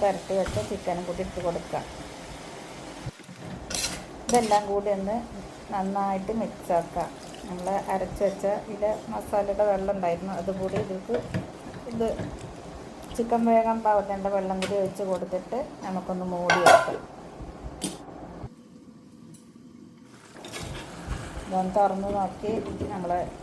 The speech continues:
ചിക്കനൊക്കെ വേവാനായിട്ടുണ്ട്. വെള്ളമൊക്കെ വറ്റി മസാലയൊക്കെ റെഡി ആയിട്ട് വന്നിട്ടുണ്ട്. മൺചട്ടിയിലാകുമ്പോൾ അടി പിടിക്കാൻ സാധ്യതയുണ്ട്, അപ്പോൾ ഇടയ്ക്കിടയ്ക്കൊന്ന് തുറന്ന് ഇളക്കി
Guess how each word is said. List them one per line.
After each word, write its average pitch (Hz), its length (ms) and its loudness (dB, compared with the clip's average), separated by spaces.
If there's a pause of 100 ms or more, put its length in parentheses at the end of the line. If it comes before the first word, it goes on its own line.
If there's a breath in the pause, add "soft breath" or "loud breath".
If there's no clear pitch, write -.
(100)
ചിക്കനൊക്കെ 180 520 -2 (220)
വേവാനായിട്ടുണ്ട്. 180 960 0 (920)
വെള്ളമൊക്കെ 190 400 2
വറ്റി 185 340 -2 (180)
മസാലയൊക്കെ 190 540 0
റെഡി 180 260 0
ആയിട്ട് - 240 0
വന്നിട്ടുണ്ട്. 170 580 0 (1400)
മൺചട്ടിയിലാകുമ്പോൾ 240 880 4 (340)
അടി 214 220 4
പിടിക്കാൻ 220 360 2
സാധ്യതയുണ്ട്, 175 560 0
അപ്പോൾ 196 260 0
ഇടയ്ക്കിടയ്ക്കൊന്ന് 196 720 0 (320)
തുറന്ന് 185 380 2
ഇളക്കി 180 220 0